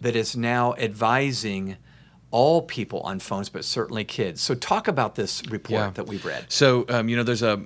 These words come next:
Speaker 2: we've followed Jonathan Haidt for many years. He's a researcher and just brilliant thinker, written a number of books. And he wrote this fascinating article called Kids Who Get Smartphones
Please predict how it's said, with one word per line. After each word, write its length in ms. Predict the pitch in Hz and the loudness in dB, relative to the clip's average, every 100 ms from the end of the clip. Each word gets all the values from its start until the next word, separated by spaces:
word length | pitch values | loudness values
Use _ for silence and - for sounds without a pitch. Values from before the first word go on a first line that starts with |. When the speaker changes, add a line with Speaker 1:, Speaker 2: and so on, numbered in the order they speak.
| 87 90 52 | -10 -14 -10
Speaker 2:
we've 300 | 127 135 135 | 0 2 4
followed 460 | - 110 110 104 - 113 | 4 6 4 0 -8 -2
Jonathan 380 | 120 117 113 110 | 2 2 2 0
Haidt 360 | 120 110 107 | 4 4 2
for 160 | - 113 | -2 0
many 220 | 110 110 | 0 0
years. 400 | 101 101 104 101 | 0 2 2 0
He's 220 | - 104 | -2 -2
a 80 | 104 | -2
researcher 680 | 104 101 110 101 - 101 101 | 0 0 0 0 0 2 2
and 220 | 98 98 | 0 -2
just 220 | 117 - | -4 -2
brilliant 340 | - 117 113 - | 2 4 4 2
thinker, 260 | 113 104 | -2 0
written 220 | 98 104 | 2 2
a 60 | 110 | 2
number 260 | 107 98 101 | 0 0 -2
of 140 | 98 | 0
books. 260 | 104 101 - | -2 -2 -4
And 100 | 101 | -2
he 120 | 123 | 0
wrote 260 | 107 113 | 2 2
this 280 | 107 101 - - - - - | 2 -2 -4 -8 -18 -18 2
fascinating 480 | 139 131 135 117 | 6 6 6 2
article 460 | 107 107 107 - 107 | 4 2 2 0 -2
called 320 | - 104 104 | 0 0 0
Kids 260 | - 127 123 | 0 0 2
Who 80 | 131 | 2
Get 180 | 127 | 2
Smartphones 560 | 120 127 120 113 123 120 | 4 6 6 6 2 0